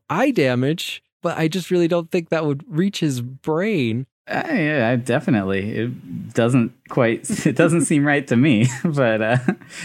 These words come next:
Speaker 2: maybe. Like, I, I've never tried it.
Speaker 1: You just instantly die.
Speaker 2: I don't know.
Speaker 1: <laughs> Just like that, you're dead. Like a bullet to the head. <laughs> So Hetty thinks that she has killed Sam.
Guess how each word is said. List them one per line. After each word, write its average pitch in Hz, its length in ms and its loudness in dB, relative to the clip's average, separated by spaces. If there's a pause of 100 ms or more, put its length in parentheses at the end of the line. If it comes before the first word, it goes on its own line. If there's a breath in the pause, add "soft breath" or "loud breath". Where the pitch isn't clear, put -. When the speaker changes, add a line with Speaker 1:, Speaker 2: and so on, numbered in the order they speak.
(120)
Speaker 2:
maybe. 139 480 4
Like, 131 300 4
I, 139 260 4
I've 131 80 4
never 160 220 2
tried 135 340 2
it. 123 180 2
Speaker 1:
You 143 240 2
just 139 180 -2
instantly 170 640 2
die. 220 420 0 (580 loud breath)
Speaker 2:
I 110 180 2
don't 110 160 4
know. 156 360 2 (160)
Speaker 1:
<laughs> - 180 -10
Just 139 180 -2 (160)
like 147 260 0
that, 254 260 2
you're 151 100 0
dead. 160 260 2 (200)
Like 170 160 4
a 170 60 6
bullet 185 420 4
to 143 100 -2
the 117 140 2
head. 101 340 -2
<laughs> - 840 0 (540)
So 165 260 2 (160 loud breath)
Hetty 247 380 2 (320)
thinks 262 400 0
that 139 140 0
she 139 180 0
has 123 160 0
killed 117 260 -2
Sam. 92 320 -2